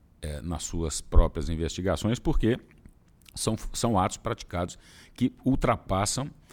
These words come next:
é, as fronteiras. Então, para um crime organizado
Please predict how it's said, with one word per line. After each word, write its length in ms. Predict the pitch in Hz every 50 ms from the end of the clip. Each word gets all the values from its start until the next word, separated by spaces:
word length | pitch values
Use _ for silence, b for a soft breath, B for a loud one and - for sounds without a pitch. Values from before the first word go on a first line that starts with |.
| b b b b
é, 160 | - 92 - -
as 120 | - 87 -
fronteiras. 560 | - - - - - 80 76 71 67 69 69
Então, 200 | 76 - - 76
para 280 | 69 - 113 120 131 131
um 120 | 131 110
crime 360 | - - 87 87 85 80 80
organizado 920 | 87 82 71 71 80 90 92 87 76 64 65 76 71 69 67 65 64 64 65